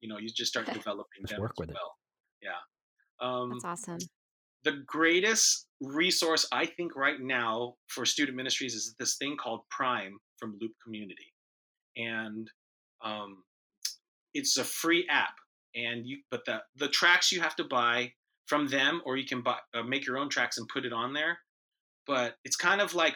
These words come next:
Speaker 1: old school for, like, some of our smaller campuses, they may only have vocals, but it's kind of old school.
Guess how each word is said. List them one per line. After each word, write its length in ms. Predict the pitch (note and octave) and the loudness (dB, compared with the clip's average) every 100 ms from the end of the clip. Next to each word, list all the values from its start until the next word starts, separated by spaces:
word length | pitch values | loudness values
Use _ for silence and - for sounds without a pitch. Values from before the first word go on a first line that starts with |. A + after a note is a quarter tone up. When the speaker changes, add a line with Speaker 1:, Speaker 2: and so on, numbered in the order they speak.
| - | 0
Speaker 1:
old 240 | C#3 D3 | 0 2
school 260 | - - - | 0 -2 -8
for, 180 | - D#3 | 0 2
like, 200 | C#3+ C3+ | 4 2
some 160 | - F3 | 2 2
of 80 | E3 | 2
our 80 | C#3+ | 2
smaller 320 | - C3+ C#3 | 2 0 -2
campuses, 500 | C3 A#2 B2+ B2 A2 | -4 -6 -6 -6 -4
they 120 | C3+ | -2
may 220 | D3 D3 C#3 | 0 -2 -4
only 200 | C#3+ D#3 | -4 -2
have 240 | C#3 G#2+ - | -2 -4 -2
vocals, 600 | A#2+ C#3 D3+ G3+ - - _ _ _ _ _ | -2 -2 -4 -4 -6 -10 _ _ _ _ _
but 100 | E3 | 0
it's 100 | D#3+ | 2
kind 220 | - G#3+ | 4 4
of 100 | G3 - | 4 2
old 220 | D3+ D#3 | 0 2
school. 600 | - - D#3 D3+ C#3+ - | 0 2 2 2 2 -2